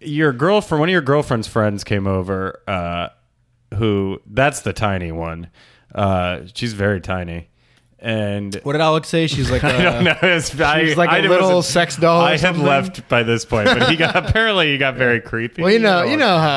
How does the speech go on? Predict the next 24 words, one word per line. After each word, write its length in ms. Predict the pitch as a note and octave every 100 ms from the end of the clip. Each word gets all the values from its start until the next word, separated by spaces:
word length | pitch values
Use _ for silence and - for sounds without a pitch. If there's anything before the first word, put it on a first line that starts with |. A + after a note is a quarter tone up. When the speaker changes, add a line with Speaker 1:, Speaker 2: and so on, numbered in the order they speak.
| B2+ A#2+
Speaker 2:
Alex 200 | A#2 -
likes 240 | B2+ B2 A2+
Speaker 1:
Uh, 20 |
Speaker 2:
to 60 |
go. 100 | A#2+
He 80 | F#3
likes 320 | A#3 C4 A#3+
ladies. 400 | C4+ D#4 B3+ B2
You 80 | G2+
know? 60 | B2+
Speaker 1:
um, 440 | B2 A#2+ A2+ G#2 A#2+
Speaker 2:
Don't 160 | D#3+ G3
we 100 | G#3
all? 40 |
Speaker 1:
but 220 | C#3+ C3 -
anyway, 360 | D#3+ F3+ D#3 B2+
like, 320 | C3+ - -
'cause 200 | - C3
we 60 | C3+
were 60 | C3+
talking 340 | E3 E3 D3
about 280 | B2+ A2 -
pegging, 580 | C#3+ D3 B2 G#2 G#2 F#2+ - - -
and 420 | - B2 A#2+ A#2+